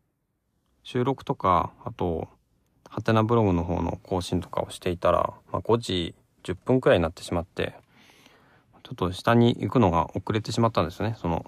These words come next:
台所に。そしたら、まあ、五時までにはやっぱり下に行くっていうことで、妻と前々から話していたので、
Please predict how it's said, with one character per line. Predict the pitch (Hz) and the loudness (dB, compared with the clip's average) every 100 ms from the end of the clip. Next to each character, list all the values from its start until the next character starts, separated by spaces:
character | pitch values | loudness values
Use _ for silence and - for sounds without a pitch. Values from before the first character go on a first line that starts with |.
| - | -4
台 | 90 | -4
所 | 82 - 82 | -4 -6 -4
に。 | 82 - _ _ _ _ _ - | -4 -8 _ _ _ _ _ -8
そ | 120 | -8
し | |
た | - | -4
ら、 | 127 98 | 0 0
ま | 104 | 0
あ、 | 87 | 0
五 | 107 | 0
時 | 107 | 2
ま | 160 | 2
で | 120 | 4
に | 90 85 | 2 2
は | 80 | -2
や | |
っ | - | -4
ぱ | - | -8
り | 90 | -8
下 | - 87 | -6 -2
に | 87 - | -2 -4
行 | - 90 | -8 -6
く | 98 | -6
っ | |
て | - - | -6 -10
い | |
う | |
こ | - | -10
と | 101 | -8
で、 | - - | -8 -6
妻 | 98 90 | -4 -4
と | - - _ - - _ | -6 -12 _ -20 -20 _
前 | 95 | 0
々 | 90 87 | 2 2
か | 87 | 0
ら | 87 | -2
話 | 92 90 | 0 -2
し | - | -4
て | |
い | 87 | -6
た | 87 | -4
の | 82 | -4
で、 | 82 85 | -6 -10